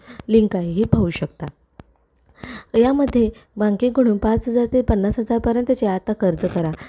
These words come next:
अतिवृष्टी, तर पूर आणि चक्रीवादळ यासारख्या नैसर्गिक आपत्तीमुळे शेती पिकांचे नुकसान झाल्यास शेतकऱ्यांना राज्य आपत्ती प्रतिसाद निधीतून विहित दर आणि हंगामात एक इनपुट अनुदान दिले जात असत, तसेच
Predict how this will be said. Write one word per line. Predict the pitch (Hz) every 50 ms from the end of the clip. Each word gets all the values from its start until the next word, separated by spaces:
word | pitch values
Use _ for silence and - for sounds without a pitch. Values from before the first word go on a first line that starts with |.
| - - -
अतिवृष्टी, | 196 190 - 220 214 220 233 - - - 247 226
तर | - 240
पूर | 220 - 247 254 247 220 - - - - -
आणि | 220 214 233
चक्रीवादळ | 226 - 220 214 - 208 208 214 220 240 233 220 220 202
यासारख्या | 196 196 196 196 - 208 196 - 208 202
नैसर्गिक | 190 180 - - 185 - 220 214
आपत्तीमुळे | 214 196 - 185 180 - 214 214 220 202
शेती | 190 - 202 175 - 196
पिकांचे | - 202 208 - 233 226 226 247
नुकसान | 233 220 208 - - 202 196 196
झाल्यास | 233 233 220 202 196 - - - - - - - -
शेतकऱ्यांना | 240 226 220 254 262 285 294 294 285
राज्य | 262 220 190 - 233
आपत्ती | 233 226 - 254 240 262
प्रतिसाद | 254 254 208 190 202 196 - 220 202
निधीतून | 208 214 196 220 214 - 226 208
विहित | 190 185 196 214
दर | 202 202 220 226 233
आणि | 247 240 226
हंगामात | 220 214 175 180 190 185 190 190 185 -
एक | 208 202 - - - - - - - - - -
इनपुट | 247 262 269 269 - 233 214 226 - _ _ _ - - _ -
अनुदान | 214 233 247 262 233 226 208 202
दिले | 202 196 185 185 185
जात | 190 175 175 - -
असत, | 185 175 - - 226
तसेच | 226 214 - 185